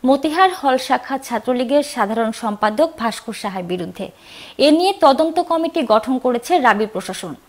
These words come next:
শনিবার সকালে বিশ্ববিদ্যালয়ের প্রক্টর অধ্যাপক আসাবুল হক বিষয়টি নিশ্চিত করেছেন।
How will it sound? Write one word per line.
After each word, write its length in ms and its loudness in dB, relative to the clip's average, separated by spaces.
শনিবার 380 4
সকালে 400 0
বিশ্ববিদ্যালয়ের 760 0
প্রক্টর 600 2
অধ্যাপক 520 0
আসাবুল 460 0
হক 260 0
বিষয়টি 480 -4
নিশ্চিত 360 -8
করেছেন। 500 -10